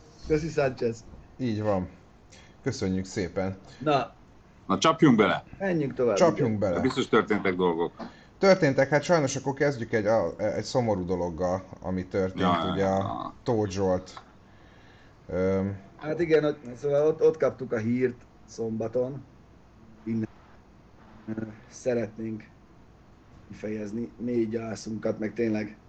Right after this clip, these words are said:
Speaker 1: minden támogatásunkat a családnak. Ugye volt egy sajnálatos baleset a Miskolc Rallyn. Ö, egy olyan szerencsétlen véletlen, hogy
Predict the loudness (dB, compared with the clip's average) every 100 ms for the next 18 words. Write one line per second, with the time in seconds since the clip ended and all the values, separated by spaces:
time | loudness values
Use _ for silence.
0 | -20 -20 -10 0 0 2 2 2 2 0
1 | -2 -2 -4 -4 4 6 8 6 4 2
2 | 0 4 4 2 0 0 0 0 -4 -8
3 | -6 -4 -4 -6 -6 -6 2 2 4 4
4 | 4 4 0 -8 -20 -20 -20 -20 -20 -20
5 | -20 -14 -6 -2 -2 -4 -8 -16 -20 -20
6 | -20 -20 -20 -12 2 4 4 4 4 4
7 | 4 2 2 2 4 4 2 0 0 -2
8 | -6 -4 -4 -4